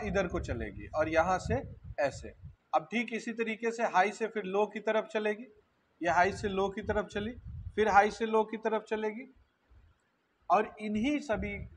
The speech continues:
को हम क्या बोलते हैं? Wind। ये जो हवाएं चल रही हैं, ये इस तरीके से जो चल रही है, इसको हम क्या बोलते हैं? Wind। अब for example अगर मैं कहूँ तो ये trade wind है, ये दोनों equator के पास मिल रही है, तो ये क्या है?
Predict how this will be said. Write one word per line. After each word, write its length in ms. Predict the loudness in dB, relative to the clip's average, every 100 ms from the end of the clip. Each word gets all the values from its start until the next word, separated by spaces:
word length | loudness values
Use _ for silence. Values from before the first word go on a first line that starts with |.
| -2
को 80 | 0
हम 180 | 0
क्या 160 | 2 2
बोलते 320 | 2 -4 -6
हैं? 220 | -6 -6 -8 -16 _ _
Wind। 320 | -6 -4 -4 -8 -14 -10 -8 -8 -8 -6
ये 100 | 0
जो 160 | 0
हवाएं 360 | 0 6 8 8
चल 240 | 4 2 2
रही 220 | 0 -2
हैं, 220 | -4 -6
ये 260 | -4 -2 -2
इस 160 | -2
तरीके 340 | -2 -2 -2 -4
से 140 | -4
जो 120 | -6
चल 260 | -4 -2 -2
रही 180 | -4 -6
है, 160 | -8 -10 -14 _ -20 -12
इसको 240 | -8 -2 0
हम 120 | 2
क्या 160 | 4
बोलते 340 | 4 4 0 -8
हैं? 200 | -10 -14 _ _ _ -20 _ _ _ _
Wind। 320 | -6 -6 -6 -14 -20 -20 -14 -12
अब 120 | -2
for 140 | 2 4
example 560 | 4 2 0 0 0 0
अगर 200 | -2 -4
मैं 220 | -4 -6
कहूँ 300 | -4 -4 -6 -14 _ -8
तो 60 |
ये 200 | -4 -2
trade 360 | -2 0 0 0
wind 240 | -2 -2
है, 120 | -2 -6 -12 -14 -14 -8
ये 100 | -6 -2
दोनों 320 | -2 -2 -4
equator 400 | -4 -4 -4 -4
के 100 | -2
पास 280 | 2 2 0
मिल 120 | -8
रही 180 | -8 -8
है, 80 | -10
तो 400 | -14 -20 -14 -12
ये 80 | 2
क्या 180 | 4
है? 180 | 6 2